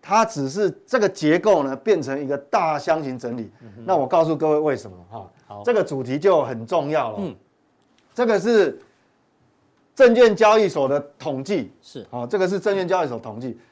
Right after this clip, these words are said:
Speaker 1: 各位看哦，我写这个标在那边，台股的本益比哦，是一路下降。
Speaker 2: 哎呦，这个本益比在，哦，在这一栏。
Speaker 1: 在这一栏。
Speaker 2: 嗯。
Speaker 1: 你看哦，在去年的时候都在二十出头。
Speaker 2: 是。
Speaker 1: 那这个是在历史高档嘛。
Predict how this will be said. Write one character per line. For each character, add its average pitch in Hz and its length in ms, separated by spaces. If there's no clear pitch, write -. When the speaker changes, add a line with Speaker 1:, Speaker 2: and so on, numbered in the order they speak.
Speaker 1:
各 262 80
位 254 80
看 233 180
哦， 123 180
我 214 120
写 214 160
这 233 80
个 220 60
标 196 220
在 196 80
那 180 60
边， 175 240
台 196 240
股 180 180
的 185 120
本 160 260
益 208 160
比 120 180
哦， 113 140
是 202 160
一 165 160
路 175 140
下 156 240
降。 139 240
Speaker 2:
哎 143 40
呦， 170 80
这 180 120
个 156 300
本 147 180
益 196 40
比 165 120
在， 151 200
哦， 120 160
在 165 100
这 160 120
一 190 60
栏。 139 200
Speaker 1:
在 180 100
这 180 160
一 - 20
栏。 107 240
Speaker 2:
嗯。 139 200
Speaker 1:
你 151 120
看 226 160
哦， 175 240
在 269 120
去 269 280
年 214 140
的 190 60
时 196 160
候 240 80
都 240 180
在 233 160
二 240 100
十 180 180
出 196 200
头。 117 280
Speaker 2:
是。 - 320
Speaker 1:
那 262 100
这 269 100
个 254 80
是 233 60
在 247 140
历 240 160
史 160 160
高 196 220
档 120 180
嘛。 104 200